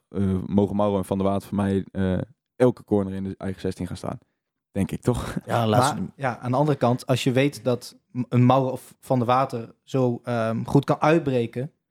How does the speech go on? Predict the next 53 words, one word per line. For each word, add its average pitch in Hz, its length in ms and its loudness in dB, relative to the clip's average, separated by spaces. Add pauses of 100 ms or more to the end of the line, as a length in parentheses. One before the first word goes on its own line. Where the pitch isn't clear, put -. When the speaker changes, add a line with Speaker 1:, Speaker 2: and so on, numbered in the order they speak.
(280)
Speaker 3:
op - 180 -8
een 117 140 2
counter 135 320 2
die 131 160 -4
uit 131 140 2
een 117 80 -4
corner 117 220 2
kan 117 160 -6
komen, 131 280 0
dan 113 140 -4
kun 127 120 0
je 117 100 2
in - 220 -10
principe - 300 -2
wel 113 80 0
eentje 117 280 0
missen 127 280 2
uit 127 140 -8
die 120 80 -10
zestien. - 380 -12 (180)
Speaker 1:
Ja, 101 420 2
maar 95 120 -4
anderzijds, 98 440 -2 (200)
als - 180 -6
hij 107 80 2
er 104 60 2
in 101 80 2
zijn 104 140 0
eentje 107 240 2
staat, 98 260 -2
heb 98 100 -8
je 92 60 -2
er 92 60 2
ook 107 80 4
niet 120 120 2
veel 120 280 2
aan. 135 200 -6 (160)
En 101 380 0
wat 110 200 -2
is 107 120 -6
het, 107 100 -4 (100)
een 104 220 -2
counter 117 440 0
waard 110 340 -2
als - 180 -8
je 107 80 -4
een 101 220 -4
doelpunt 113 340 2
tegenover, 107 720 0 (160)
een 101 280 -8
doelpunt, 113 420 2
een 107 140 2
zeker 143 520 2